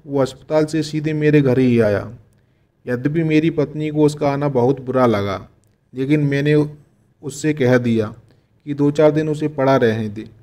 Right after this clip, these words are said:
फिर वो अपने आप ही इधर उधर आने जाने तथा काम करने लगेगा। वो चार पाँच दिन रहा, खाने कुछ पा ही जाता। वह कोई ना कोई काम करने की कोशिश करता,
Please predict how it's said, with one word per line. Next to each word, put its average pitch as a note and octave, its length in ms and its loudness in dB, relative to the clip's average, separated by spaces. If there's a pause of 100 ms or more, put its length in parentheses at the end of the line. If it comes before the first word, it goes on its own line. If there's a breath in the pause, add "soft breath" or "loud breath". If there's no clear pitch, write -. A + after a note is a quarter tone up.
फिर B2 120 -10
वो C3+ 180 2
अपने D3 220 -4
आप C#3+ 220 0
ही C#3+ 120 2
इधर C#3+ 200 0
उधर C#3+ 380 0
आने C3 240 -6
जाने C#3 300 -2
तथा C#3+ 260 -8
काम C#3 340 -10
करने C3 280 -6
लगेगा। F#2+ 460 -4 (920)
वो C#3+ 60 -4
चार D3+ 260 4
पाँच D#3 200 0
दिन D3+ 140 -2
रहा, A#2 320 0 (420)
खाने A2+ 220 -6
कुछ D3+ 220 -8
पा - 300 -4
ही C#3+ 160 6
जाता। A#2 420 -2 (540)
वह A#2+ 80 -8
कोई C3 300 -2
ना D3 120 4
कोई D3+ 240 2
काम D3 300 -4
करने C#3+ 320 -4
की D#3 120 -6
कोशिश D3 440 -6
करता, A2 540 -8